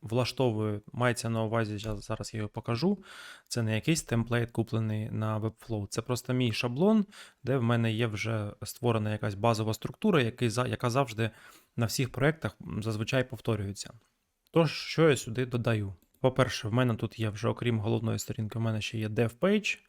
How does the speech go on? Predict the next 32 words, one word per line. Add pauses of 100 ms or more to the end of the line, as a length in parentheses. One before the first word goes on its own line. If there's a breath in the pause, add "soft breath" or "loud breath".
(260 soft breath)
До
речі,
цю
dev
page
краще
зняти
з
публікації
і
зберегти
як (100)
чернетку. (240)
Ось,
і
є
головна
сторінка.
І
на
головній
сторінці
в
мене
вже
є
H
T
M
L
embed
блок,